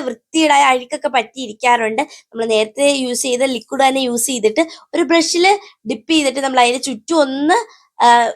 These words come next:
വൃത്തിയാക്കി എടുക്കുന്നുണ്ട്. അപ്പൊ തന്നെ നല്ല വൃത്തിയായി വന്നിട്ടുണ്ട്. നല്ല യൂസ്ഫുൾ ടിപ്പാണ്. നമുക്ക് അകത്തൊക്കെ വൃത്തി, അതിന്റെ അകത്ത് വൃത്തിയാക്കണമെങ്കിൽ നമ്മുടെ ബ്രഷ് ഇച്ചിരി കയറാൻ ബുദ്ധിമുട്ടാണ്.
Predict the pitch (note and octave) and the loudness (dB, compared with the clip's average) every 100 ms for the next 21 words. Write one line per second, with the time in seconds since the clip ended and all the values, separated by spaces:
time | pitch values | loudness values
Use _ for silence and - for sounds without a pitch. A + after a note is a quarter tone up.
0 | - A#3 A#3 D#4 D4+ D4+ B3 B3 A#3+ D4 | -6 -8 -2 -2 0 -2 -2 -2 2 2
1 | - A3+ B3 B3 A#3+ C4+ C#4+ - - D#4+ | 2 -2 -4 0 0 2 -2 -6 -4 2
2 | D4+ C#4 B3 A#3 A#3+ B3 E4 - - A3 | 4 4 0 -2 -4 -4 -6 -6 -10 -2
3 | A3+ A#3+ - D#4 D#4 D#4 - C#4+ C#4+ F4+ | 0 0 -2 -2 -2 -4 0 2 4 0
4 | F4+ _ B3+ C4 D4 C#4 E4 F#4 F#4 D#4 | -4 _ -10 0 0 0 -2 -4 -2 -4
5 | A#3+ - C4+ C#4+ C#4+ C#4+ C#4+ D#4 B3+ - | -6 -8 -6 -2 -2 -2 -6 -8 -8 -2
6 | C4+ - A#3+ A3+ C4 F#4 - _ - A#3+ | -2 -2 -4 -4 -2 -2 -4 _ -6 -4
7 | A3+ A#3 - D#4+ D#4+ D4+ C#4+ C#4+ B3 B3+ | 0 -2 -2 -4 -4 -4 -4 0 0 0
8 | A#3 G3 A#3+ B3+ B3 A#3+ | -4 -6 -6 -2 0 0